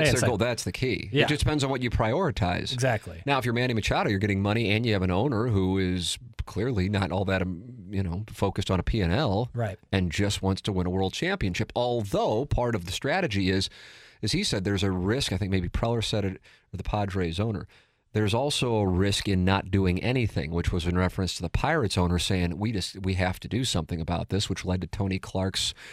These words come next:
Speaker 1: statement over the weekend that under no circumstances will we accept a salary cap.
Speaker 2: Mm-hmm.
Speaker 1: It's just not gonna happen.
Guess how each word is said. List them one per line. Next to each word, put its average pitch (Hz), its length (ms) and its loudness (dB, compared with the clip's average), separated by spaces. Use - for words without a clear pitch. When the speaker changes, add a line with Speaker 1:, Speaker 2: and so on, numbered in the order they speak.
Speaker 1:
statement 98 440 2
over 90 120 4
the 87 80 0
weekend 95 440 2
that - 160 -2
under 87 240 0
no 107 420 2
circumstances 90 880 -4
will 101 260 0
we 90 160 2
accept - 340 -2
a 95 40 -2
salary 151 420 0
cap. - 320 -6
Speaker 2:
Mm-hmm. 123 220 -2
Speaker 1:
It's - 100 -18
just - 140 -10
not 95 160 0
gonna 110 140 2
happen. 123 340 0